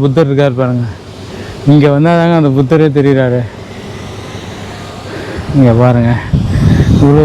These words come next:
தூரம் நம்ம ஹைட் மேலேறி வந்திருக்கோம். கீழேருந்து தெரியுதா எவ்வளோ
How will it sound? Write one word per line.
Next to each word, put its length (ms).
தூரம் 260
நம்ம 220
ஹைட் 320
மேலேறி 380
வந்திருக்கோம். 500
கீழேருந்து 580
தெரியுதா 340
எவ்வளோ 380